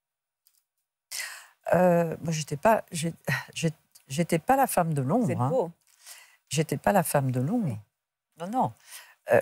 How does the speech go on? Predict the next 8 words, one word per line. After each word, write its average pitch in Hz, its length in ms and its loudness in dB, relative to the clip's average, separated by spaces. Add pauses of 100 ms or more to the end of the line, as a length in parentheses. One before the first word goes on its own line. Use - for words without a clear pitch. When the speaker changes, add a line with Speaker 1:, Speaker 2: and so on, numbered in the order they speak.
Speaker 1:
évidemment, 165 640 2
quand, 143 380 -4
euh, 113 220 -4 (680)
j'ai 131 180 0
craqué, 185 560 -2 (640)
euh, 131 520 -2 (560)
il, 139 240 -2
euh, 123 280 0